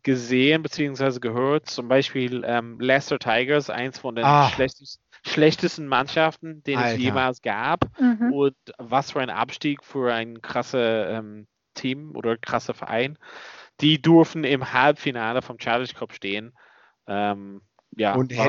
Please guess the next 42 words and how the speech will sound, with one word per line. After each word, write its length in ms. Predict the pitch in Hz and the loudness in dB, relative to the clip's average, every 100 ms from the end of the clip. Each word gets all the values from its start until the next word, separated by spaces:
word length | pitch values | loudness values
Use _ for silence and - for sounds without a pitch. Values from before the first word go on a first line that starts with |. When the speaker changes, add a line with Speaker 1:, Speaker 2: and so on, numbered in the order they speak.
| 143 | -2
Speaker 2:
hätten 140 | 156 | -6
Speaker 1:
ist 60 | 139 | -2
eure 80 | 139 | 2
Speaker 2:
gegen 180 | 147 147 | 2 4
das 60 | |
Speaker 1:
Meinung? 140 | 120 123 | 2 0
Speaker 2:
französische 680 | 147 131 139 151 156 143 135 | -4 -2 0 0 0 -6 -8
Team 380 | - 139 147 143 | -6 -2 0 0
gespielt, 460 | 135 - 131 135 | -2 -4 -4 -2
wo 80 | 123 | 2
der 120 | 123 | 2
deutsche 340 | 113 117 113 117 | 4 2 0 -4
Prop 320 | - 113 - | -2 -2 -2
gestartet 640 | 101 - 101 92 - 87 | -8 -4 -4 -4 -8 -8
wäre. 300 | 90 87 82 98 | -8 -8 -10 -6
Speaker 1:
Ja, 140 | 101 _ _ _ - _ | -8 _ _ _ -20 _
so 200 | _ 92 | _ -16
ist 160 | 76 - | -16 -16
es. 260 | - - _ - | -20 -20 _ -6
Speaker 2:
Äh, 560 | 107 101 98 98 95 - | -2 -2 0 -2 -2 -2
ich 160 | 113 110 | -2 2
hab's, 180 | 117 - | 0 -2
Speaker 1:
Ja. 80 | - | -4
Speaker 2:
äh, 460 | 120 107 107 104 - - - | -2 -2 -4 -6 -10 -18 -4
auch 260 | 110 120 117 | 4 6 6
fassungslos 580 | - 123 139 123 123 117 | 4 2 4 2 2 0
aufgenommen. 360 | 110 151 139 | 2 4 4
Aber 120 | 123 | 6
was 100 | 127 127 | 4 2
willst 140 | 135 | -2
du 40 | |
machen? 280 | 160 165 170 | 2 2 4
Da 140 | 127 113 | 2 2
waren 300 | 123 131 123 | 2 2 0
drei 240 | 120 139 | 2 4
Leute, 920 | 139 135 151 185 180 170 131 156 156 | 6 4 4 2 2 2 2 2 0
äh, 40 | 135 | -2
von 240 | 139 143 | -2 0
den 100 | 139 | 0
Spielern 540 | - - 151 175 170 151 | -2 -4 2 4 6 4
und 140 | 139 | 4
ein 560 | 98 127 135 143 147 | 4 4 4 2 2